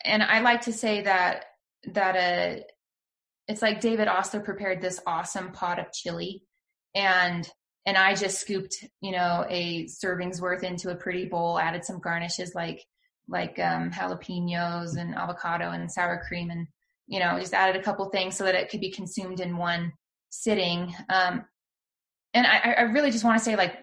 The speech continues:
why I even felt the need to give this talk, even though I hate speaking. I have gone to so many lessons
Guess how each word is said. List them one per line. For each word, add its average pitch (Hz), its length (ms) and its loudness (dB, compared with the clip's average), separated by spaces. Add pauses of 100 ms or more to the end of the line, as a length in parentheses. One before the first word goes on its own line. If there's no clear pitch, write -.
(120)
why 190 340 2
I 233 60 4
even 220 220 4
felt 185 240 0
the 196 60 -6
need 196 200 -6
to 214 120 -4
give 190 260 -4
this 196 340 -4
talk, 175 300 0 (180)
even 196 240 -2
though 190 140 2
I 175 120 2
hate 175 300 -6
speaking. 196 640 -4 (1120)
I 220 140 8
have 226 180 2
gone 226 400 4
to 214 100 -6
so 233 260 2
many 254 200 4
lessons 185 500 0